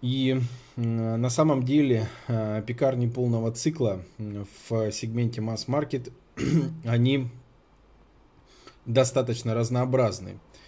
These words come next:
Они, э, как бы могут совмещаться, в них разные форматы. Это может быть, м, например, пекарня полного цикла с кулинарией. Это может быть пекарня полного цикла с кондитерскими изделиями.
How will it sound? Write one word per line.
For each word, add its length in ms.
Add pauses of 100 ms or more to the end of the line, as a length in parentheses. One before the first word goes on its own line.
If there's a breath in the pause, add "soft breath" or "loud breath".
(220 loud breath)
Они, 760
э, 920 (640)
как 200
бы 100
могут 380
совмещаться, 1040 (140)
в 200
них 240
разные 480
форматы. 640 (160)
Это 240
может 440
быть, 500 (680 loud breath)
м, 260
например, 440
пекарня 440
полного 380
цикла 280
с 80
кулинарией. 680 (180)
Это 220
может 340
быть 240
пекарня 460
полного 400
цикла 340
с 100
кондитерскими 840
изделиями. 600